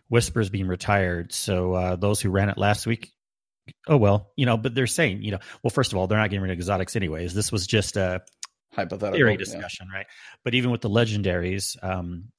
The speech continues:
Speaker 1: they're gonna say, you know, nine to fifteen months. I assume, you know, the devil's in the details, but I assume what's gonna happen is when they, if they, and when they start implementing this, we'll get some seasonal notice. "Okay, three months from now, these weapons will be retired.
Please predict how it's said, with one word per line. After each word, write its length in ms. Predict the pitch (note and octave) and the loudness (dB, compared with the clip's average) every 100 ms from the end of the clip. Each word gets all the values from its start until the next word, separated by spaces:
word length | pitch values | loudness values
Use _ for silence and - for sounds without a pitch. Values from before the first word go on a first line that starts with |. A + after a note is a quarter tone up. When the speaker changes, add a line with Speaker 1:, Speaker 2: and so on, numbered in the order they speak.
| _ _ | _ _
Speaker 1:
they're 120 | G2+ | -6
gonna 140 | F#2+ F#2+ | -4 -4
say, 180 | - G2+ | -4 -2
you 80 | C#3+ | -2
know, 80 | F2+ | -2
nine 340 | E2+ F#2 F#2+ | -4 -4 -4
to 120 | G2 | -4
fifteen 400 | F2+ - - A2 | -4 -6 -6 -2
months. 340 | G#2+ E2 - - | -2 -2 -6 -8
I 120 | - | -4
assume, 680 | G#2 G2 - C#3 C#3+ B2+ A2 G#2+ _ _ _ _ _ _ | 0 0 0 2 2 0 -2 -6 _ _ _ _ _ _
you 60 | A#2+ | -2
know, 80 | G#2+ | 0
the 60 | G2+ | 4
devil's 240 | C3+ A#2 | 4 4
in 60 | G#2+ | 2
the 40 | |
details, 340 | G#2 A2 G2 - | 0 -2 -2 -2
but 80 | |
I 40 | G2+ | -4
assume 340 | - - A#2 | -4 -4 -4
what's 200 | G2+ - | -4 -6
gonna 180 | - F#2 | -6 -6
happen 320 | F#2 G2 - | -4 -4 -2
is 140 | F#2 - | -4 -4
when 140 | G2+ | -4
they, 180 | F#2+ F#2 F2+ - _ - | -2 -4 -6 -18 _ -2
if 280 | A2 - - | -2 -2 -2
they, 360 | G#2+ G2 F#2+ | 0 2 0
and 120 | F#2 F#2+ | -2 -4
when 100 | F#2+ | -4
they 60 | |
start 260 | F#2 G2 F#2 | -4 -4 -4
implementing 420 | G#2+ G#2 F#2 F#2 | -4 -4 -4 -4
this, 220 | F2 F#2+ | -6 -6
we'll 100 | G2+ F#2 | -6 -4
get 200 | G2+ - | -4 -4
some 380 | G2+ F2+ F2+ - | -6 -6 -8 -6
seasonal 500 | - G#2+ G2 F#2+ F#2 | -4 -2 -2 -2 -2
notice. 380 | F2+ F2 F2 - | -2 -2 -2 -4
"Okay, 340 | F2+ G2 F2 - - _ | -6 -4 -6 -8 -20 _
three 140 | B2 | 0
months 220 | G#2+ G2+ | 2 0
from 180 | - G2+ | -2 -2
now, 200 | G2 F#2+ | 2 2
these 220 | F#2 F#2 | 0 -2
weapons 380 | F#2+ F#2 F#2 F2+ | -4 -4 -4 -6
will 60 | G2 | -6
be 100 | F2 | -6
retired. 600 | E2 - B2 B2 A2+ A2 | -6 -6 -2 0 2 0